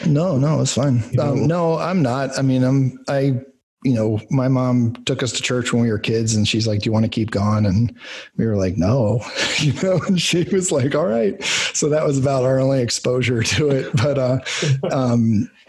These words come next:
Speaker 2: I don't
Speaker 1: you
Speaker 2: know
Speaker 1: know
Speaker 2: that I've ever met a kid that said yes.
Speaker 1: <laughs> Right. Yeah, exactly. Um, so, so I'm not, but I am,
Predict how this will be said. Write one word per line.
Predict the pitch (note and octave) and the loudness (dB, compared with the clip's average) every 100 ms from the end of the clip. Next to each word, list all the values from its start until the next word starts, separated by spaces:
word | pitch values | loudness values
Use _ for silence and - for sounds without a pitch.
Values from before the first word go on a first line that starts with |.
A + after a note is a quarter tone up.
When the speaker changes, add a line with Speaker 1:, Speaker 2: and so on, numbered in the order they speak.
| - | -6
Speaker 2:
I | D#3 | -2
don't | G3+ | 0
Speaker 1:
you | G3 | 0
Speaker 2:
know | F#3 | 0
Speaker 1:
know | |
Speaker 2:
that | E3 | 0
I've | D#3+ | 0
ever | E3 E3+ | 0 2
met | E3+ D#3 | 0 0
a | D#3+ | -2
kid | D#3+ C#3+ | -2 0
that | C3+ | 0
said | C3+ A2+ | 0 0
yes. | G#2 G#2 - - - - | 0 0 0 -4 -4 -2
Speaker 1:
<laughs> | C3+ - F3 E3 - | -2 0 0 0 0
Right. | D3 A#3+ C#3+ G3 - | 0 0 0 -2 -2
Yeah, | F#3 G3+ D3 | -2 0 0
exactly. | C3+ C3+ B2 C#3 - A#2 - - - - - - - | 0 0 0 -2 -2 -4 -4 -12 -14 -16 -16 -10 -6
Um, | C#3 C3+ B2+ C#3 - | -2 0 0 0 -4
so, | - D3+ C#3 C#3 - | -2 0 2 0 -2
so | D#3 C#3 C3 | 0 2 2
I'm | C3+ D#3+ | 2 2
not, | A#2+ B2+ B2 C3+ | 2 2 0 -2
but | B2 | 0
I | B2+ B2+ | 2 2
am, | A#2 A2+ G#2+ G#2 | 2 2 2 0